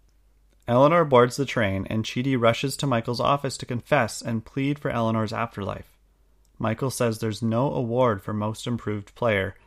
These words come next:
but Chidi insists that there should be. Michael stops the train and takes Eleanor back.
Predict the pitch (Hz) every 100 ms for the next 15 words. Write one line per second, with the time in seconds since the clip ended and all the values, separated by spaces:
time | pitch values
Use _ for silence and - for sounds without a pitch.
0 | _ _ _ - 117 - 123 123 123 123
1 | - 190 - 139 143 - 220 226 101 -
2 | _ _ _ _ - 151 160 - 143 -
3 | 160 - 127 104 104 117 - 123 - 101
4 | 98 104 135 143 95 -